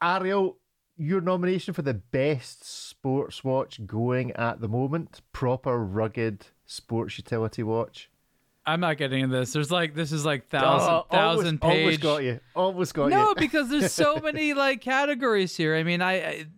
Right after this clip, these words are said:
Speaker 2: I've been living m-, years wearing so many great sport watches,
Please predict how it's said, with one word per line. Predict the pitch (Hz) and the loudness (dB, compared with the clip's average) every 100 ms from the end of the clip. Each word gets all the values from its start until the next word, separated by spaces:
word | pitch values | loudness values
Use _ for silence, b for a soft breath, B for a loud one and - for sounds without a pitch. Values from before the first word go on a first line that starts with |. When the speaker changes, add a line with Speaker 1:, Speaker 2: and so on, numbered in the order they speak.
| 175 B B B | -20 B B B
Speaker 2:
I've | - 196 | -4 -2
been | 220 190 185 160 | 0 0 -2 -4
living | 175 196 202 208 185 165 _ _ _ _ 151 - 151 - | 0 0 0 -2 -4 -8 _ _ _ _ -20 -20 -20 -4
m-, | 160 156 | -2 0
years | 185 208 208 143 | 2 2 2 0
wearing | 160 160 143 | -2 -2 -2
so | - 165 | -4 -2
many | 175 156 | -2 0
great | 165 156 | -2 -2
sport | - 156 156 143 | -6 -4 -2 0
watches, | 127 123 - 117 - | 0 -2 -6 -10 -12